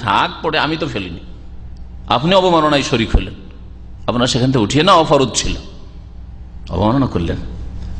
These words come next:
আল্লাহ পাকের নামের অবমাননা হচ্ছে যে বাথরুমের মধ্যে আপনি,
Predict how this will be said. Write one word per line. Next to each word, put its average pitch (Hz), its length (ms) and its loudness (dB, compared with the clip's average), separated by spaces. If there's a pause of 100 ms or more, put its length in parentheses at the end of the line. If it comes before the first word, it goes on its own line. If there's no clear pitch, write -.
(1300)
আল্লাহ 160 260 6
পাকের 190 280 2
নামের 180 280 4
অবমাননা 175 460 6
হচ্ছে 160 320 4 (220)
যে 135 100 2
বাথরুমের 170 600 4
মধ্যে 170 280 2
আপনি, 151 340 4